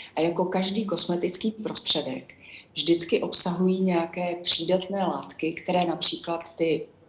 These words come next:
řekněme, účinné složky stabilizují, které je dělají příjemnější pro, pro naši pleť. Mohou je například některé z nich třeba příjemně voní a tak dále. A v poslední době se hlavně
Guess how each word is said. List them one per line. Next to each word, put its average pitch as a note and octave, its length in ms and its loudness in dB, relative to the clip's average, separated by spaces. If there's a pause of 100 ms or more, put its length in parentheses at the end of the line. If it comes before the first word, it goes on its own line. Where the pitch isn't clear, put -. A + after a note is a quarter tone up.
(340)
řekněme, D3 520 0
účinné E3+ 460 4
složky - 500 2
stabilizují, D3+ 960 0 (420)
které E3+ 320 6
je D#3 140 10
dělají D3+ 360 0
příjemnější D#3+ 920 4
pro, C#3 120 -8 (180)
pro D3 160 -4
naši D3 280 0
pleť. D#3 460 -6 (680)
Mohou D#3 380 2
je C#3+ 260 2
například C#3+ 540 2
některé C#3+ 440 0
z - 100 0
nich C#3+ 240 -2
třeba C#3 300 -4
příjemně D3+ 500 2
voní C#3+ 340 0
a - 60 -16
tak D3 220 -8
dále. C#3+ 360 -6 (840)
A C#3+ 220 -4
v - 100 -14
poslední F3+ 540 6
době E3+ 440 10
se E3 200 6
hlavně D3+ 500 -2